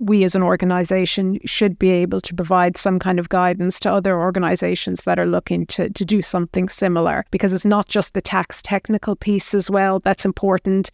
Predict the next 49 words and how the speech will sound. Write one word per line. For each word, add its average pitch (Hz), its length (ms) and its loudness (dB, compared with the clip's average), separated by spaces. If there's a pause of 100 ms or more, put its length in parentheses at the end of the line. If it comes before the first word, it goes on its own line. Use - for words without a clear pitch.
but 190 120 4
it 180 140 2
is, 185 440 2
uh, 180 200 0
the 170 120 -2
development 185 600 2
piece, 190 420 0
the - 100 -2
pre-planning. 185 1300 0
You 208 80 0
know, 190 80 4
there's 185 200 0
lots 196 260 2
of 180 80 0
other 175 160 2
different 180 340 -2
facets - 720 -2
which 190 460 -2
people, 190 280 0
I 175 120 2
think, 190 240 -2
don't 185 240 2
realize 180 600 2
what's 180 220 -4
involved 180 480 0
until 180 320 -2
they, 170 200 0
they 185 160 0
launch 175 360 -4
into 175 240 -2
this. 175 220 -4
So 190 100 -2
certainly 185 460 0
there 175 100 0
was 180 160 0
a 190 60 0
lot 190 260 2
of 185 140 -4
learnings, 175 480 0
a 185 40 -2
lot 175 140 2
of 180 100 -2
valuable 180 560 2
learnings 170 460 0
that 170 160 -2
came 175 160 -2
out 170 180 0
of 170 120 -4
this, 175 340 -2